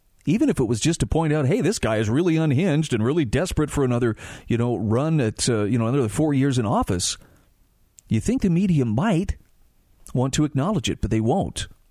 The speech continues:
And to me, that speaks louder than anything. They're pretending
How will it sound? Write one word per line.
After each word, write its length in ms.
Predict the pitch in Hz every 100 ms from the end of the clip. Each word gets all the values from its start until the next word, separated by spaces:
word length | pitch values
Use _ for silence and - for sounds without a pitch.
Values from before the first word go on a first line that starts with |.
| _ _ _ _ _ _ _ _ _ _ _ _
And 100 | - 113
to 100 | 113
me, 220 | 135 214
that 280 | 135 165 -
speaks 680 | - - 170 170 165 - -
louder 640 | 127 113 139 180 123 110 - - - - _ _ _ _ _ _ _ _ _ _ _ _ - _
than 180 | 123 123
anything. 540 | 156 226 - 80 - - _ _ _ - - _ _ _ _ - _ _ _ _
They're 120 | 131
pretending 560 | - 202 - 175 143